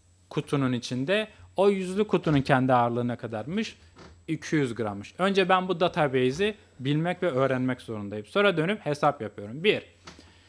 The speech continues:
ütü kaç adet getirdim? On bin adet getirdim. Bu ürün listesinde olduğu için ürünün kendisine gekab ödemem lazım.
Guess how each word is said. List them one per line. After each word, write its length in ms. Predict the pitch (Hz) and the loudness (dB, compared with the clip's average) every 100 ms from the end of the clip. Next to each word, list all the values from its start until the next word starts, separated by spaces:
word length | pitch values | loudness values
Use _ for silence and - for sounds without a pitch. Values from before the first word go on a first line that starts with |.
| _ _ _ _ | _ _ _ _
ütü 320 | 202 202 220 | -6 0 0
kaç 220 | - 226 226 | 2 2 2
adet 280 | 190 175 | 2 0
getirdim? 520 | 165 160 160 165 226 214 _ _ _ _ - | 0 0 -2 0 -2 -2 _ _ _ _ 2
On 260 | 170 170 | 2 4
bin 100 | 147 | 2
adet 300 | 127 113 110 | 0 -2 -6
getirdim. 380 | 117 - 107 110 _ _ | -8 -10 -10 -10 _ _
Bu 380 | 156 208 254 - _ _ - | -2 0 0 -2 _ _ -4
ürün 240 | 170 220 | 2 4
listesinde 600 | 220 208 - 175 185 185 | 4 2 0 -2 -2 0
olduğu 220 | 202 190 185 | 2 2 0
için 260 | 185 220 - | -4 -6 -2
ürünün 400 | 175 175 196 208 | 0 0 0 0
kendisine 480 | - 165 151 185 175 | 0 0 0 -4 -2
gekab 340 | 160 147 123 | -2 -2 -4
ödemem 360 | 113 113 104 101 | -4 -6 -6 -8
lazım. 260 | 98 104 | -12 -14